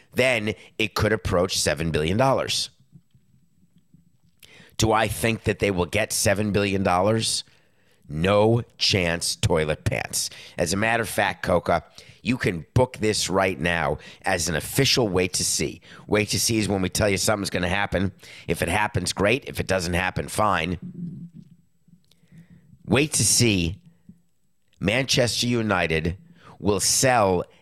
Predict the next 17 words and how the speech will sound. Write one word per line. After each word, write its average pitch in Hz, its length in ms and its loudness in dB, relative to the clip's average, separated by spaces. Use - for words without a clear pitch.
in 90 180 0
full. - 760 0
The 85 80 -2
Glazers 113 480 0
are 98 60 -4
selling 90 360 0
it, 73 140 -2
no 80 160 0
doubt, 76 360 -2
and 98 140 0
it 110 40 2
will 107 160 2
be 104 180 -2
under 95 320 0
seven 80 420 0
billion 69 300 -2
dollars. - 520 -6